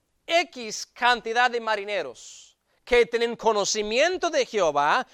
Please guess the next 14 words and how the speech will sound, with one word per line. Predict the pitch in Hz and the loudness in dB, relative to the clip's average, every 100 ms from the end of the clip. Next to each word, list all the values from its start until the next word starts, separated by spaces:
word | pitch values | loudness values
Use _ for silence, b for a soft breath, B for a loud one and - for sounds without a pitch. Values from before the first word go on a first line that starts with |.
| B | B
y | 226 302 | -6 -4
un | 349 330 | -4 -8
testimonio | 320 269 - 262 262 247 226 226 | -6 -6 -6 -12 -6 -6 -4 -2
para | 214 214 | -2 -2
contar | 208 190 208 208 | -8 -6 -4 -4
a | |
los | 180 | -6
demás. | 180 208 160 - - - _ _ _ _ _ _ _ _ _ _ _ _ _ _ _ _ _ _ _ _ _ _ _ - | -4 -4 -4 -8 -20 -20 _ _ _ _ _ _ _ _ _ _ _ _ _ _ _ _ _ _ _ _ _ _ _ -4
Van | 208 | -2
a | 185 | 0
Mateo | 156 180 165 | -2 -4 -6
doce, | 143 156 202 | -6 -10 -14
aquí | 180 151 | -18 -18
terminamos. | 147 131 127 160 175 _ | -18 -18 -20 -20 -20 _